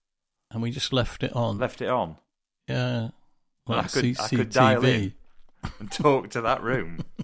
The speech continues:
Speaker 2: <laughs>
Speaker 1: Look, I can make these things go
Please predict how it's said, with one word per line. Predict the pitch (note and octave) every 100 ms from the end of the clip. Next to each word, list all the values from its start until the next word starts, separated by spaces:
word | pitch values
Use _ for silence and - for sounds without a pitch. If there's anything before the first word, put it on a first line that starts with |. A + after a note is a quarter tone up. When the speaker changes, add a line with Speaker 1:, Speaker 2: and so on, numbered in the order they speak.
| - - - - - - -
Speaker 2:
<laughs> | - - - - - - - - -
Speaker 1:
Look, | - F#3+
I | A#2+
can | - C#3
make | C#3 E3
these | A2 G#2 G#2 - _ _
things | - G#2 G#2+
go | - A#2 A#2